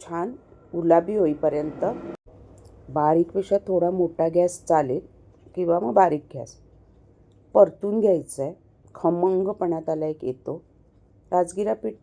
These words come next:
अतिशय पौष्टिक आहे वजन कमी करण्यासाठी, शुगरवर, पोटाचे त्रास असतील तर. मॅग्नेशियमने भरपूर. रोज राजगिराची एक भाकरी एक टाइम खाल्ली तर वजन भरपूर प्रमाणात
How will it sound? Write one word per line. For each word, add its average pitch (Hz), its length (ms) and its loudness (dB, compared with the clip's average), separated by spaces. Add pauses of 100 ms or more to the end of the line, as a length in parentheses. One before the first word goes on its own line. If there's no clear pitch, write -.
(120)
अतिशय 190 500 -4
पौष्टिक 170 640 -6
आहे 135 220 -10 (560)
वजन 165 340 -2
कमी 165 280 -2
करण्यासाठी, 147 840 -8
शुगरवर, 151 640 -2 (180)
पोटाचे 156 420 -4
त्रास 143 380 -8
असतील 135 540 -14
तर. 143 100 -8 (580)
मॅग्नेशियमने 202 1000 -2
भरपूर. 156 480 -4 (360)
रोज 208 300 4
राजगिराची 175 760 2
एक 165 120 -8
भाकरी 160 720 -8
एक 151 180 -8 (100)
टाइम 160 220 -2 (120)
खाल्ली 151 340 -4 (460)
तर 190 60 -2
वजन 175 480 2 (340)
भरपूर 180 400 -4
प्रमाणात 185 520 0